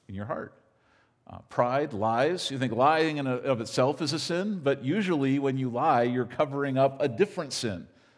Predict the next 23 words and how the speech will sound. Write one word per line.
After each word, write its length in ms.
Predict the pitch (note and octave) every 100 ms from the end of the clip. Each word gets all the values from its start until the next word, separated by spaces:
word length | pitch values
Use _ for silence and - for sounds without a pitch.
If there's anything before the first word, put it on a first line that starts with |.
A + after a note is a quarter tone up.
| _
You 140 | - B2
get 140 | C#3
multi-layers 840 | C3 C#3+ D3+ D3+ B2+ C3 D#3+ C#3 A2+
of 120 | G2+
this 200 | A2 -
brokenness 600 | B2 B2+ C3+ C3+ A#2+ A2
going 240 | B2 A#2
on 260 | A2 G#2+ G2
in 60 | G2+
your 140 | G2+
heart. 360 | G2+ A2+ - - - - _ _
Fear, 480 | - A3+ B2 F2 G2+
fear 200 | D3+ D#3
of 120 | C3
being 160 | D#3+ D3+
exposed, 800 | C3 - - E3 C#3 - - -
fear 280 | - B2+ C3
of 80 |
someone 420 | B2+ C3+ C3+ C3+ C3
knowing 400 | C#3 D3+ D3 C3+
the 100 | C3
real 380 | B2 D3 C3+
you, 380 | B2 D#3 A#2 E2+